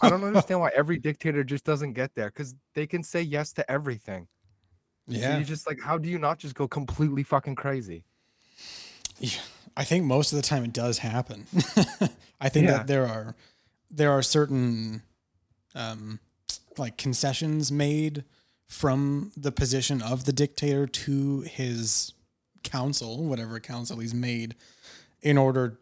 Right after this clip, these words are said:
Speaker 2: to have the best information. Because, I don't know, in some respect, it seems like China operates as a dictatorship, but it, it also seems like it operates as a bit of a, uh, like, a loyal committee, 'cause there's no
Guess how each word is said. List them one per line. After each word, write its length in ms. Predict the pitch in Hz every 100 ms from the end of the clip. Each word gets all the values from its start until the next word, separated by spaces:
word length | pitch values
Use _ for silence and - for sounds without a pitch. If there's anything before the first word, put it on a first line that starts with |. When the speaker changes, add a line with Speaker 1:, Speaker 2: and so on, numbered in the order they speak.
| _
Speaker 2:
to 220 | - 131
have 260 | 117 117 117
the 80 | 117
best 300 | 120 117 127
information. 580 | 107 117 110 110 107
Because, 460 | 104 117 160 143 190
I 140 | 180
don't 100 | 170 117
know, 40 |
in 220 | 139 185
some 280 | - 190 180
respect, 380 | 139 - - -
it 100 | 123
seems 540 | - 147 156 143 117
like 460 | 120 104 107 - - _ _ _
China 320 | - 139 127
operates 800 | 113 117 - 117 110 101 - - _ _ _ _ -
as 340 | 113 110 107 -
a 60 |
dictatorship, 840 | 120 165 185 117 107 113 - 127 -
but 120 | 123
it, 240 | 113 - -
it 140 | 123
also 260 | 131 131 135
seems 320 | - 139 135
like 100 | 123
it 80 | 123
operates 460 | 113 - 127 117
as 160 | 123 113
a 40 |
bit 200 | 113 113
of 120 | 123 117
a, 100 | - _ _ _ _ _ _ _
uh, 160 | 110 107
like, 140 | 117
a 40 | 131
loyal 480 | 120 120 123 123 117
committee, 520 | - 110 117 156 180 _ _ _ _
'cause 120 | 143
there's 200 | 151 151
no 320 | 190 196 247